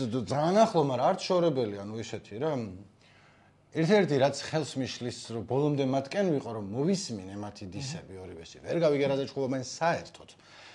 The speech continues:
Speaker 1: და არ მომეწონა ამათი ერთი ფანჩი, მეოთხე დასის, რომელიც ამას დაცინე, რომ რაღაც გაფიცებს საყურეს, რომელიც ჩათვალე, რომ აი, რა, რაღაც
Speaker 2: ახლა
Speaker 1: სხვაზე
Speaker 2: თან
Speaker 1: ისქენია,
Speaker 2: მაგ
Speaker 1: და
Speaker 2: სამყაროში ახლა
Speaker 1: ანუ, აი, უხე-, უკეთია საყურე, რა. მოკლედ, ეგ მქონდა, რა.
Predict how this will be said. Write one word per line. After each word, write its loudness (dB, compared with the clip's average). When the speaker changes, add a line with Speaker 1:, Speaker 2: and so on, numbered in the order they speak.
Speaker 1:
და -4
არ 2
მომეწონა 4
ამათი 2
ერთი 0
ფანჩი, -6
მეოთხე -8
დასის, -6
რომელიც -4
ამას -4
დაცინე, -8
რომ -4
რაღაც -10
გაფიცებს -8
საყურეს, -4
რომელიც -8
ჩათვალე, -4
რომ 0
აი, -4
რა, -10
რაღაც -2
Speaker 2:
ახლა -4
Speaker 1:
სხვაზე 4
Speaker 2:
თან 6
Speaker 1:
ისქენია, 0
Speaker 2:
მაგ 4
Speaker 1:
და -4
Speaker 2:
სამყაროში 0
ახლა -6
Speaker 1:
ანუ, -2
აი, -2
უხე-, -8
უკეთია -8
საყურე, -14
რა. -10
მოკლედ, -12
ეგ -8
მქონდა, -16
რა. -14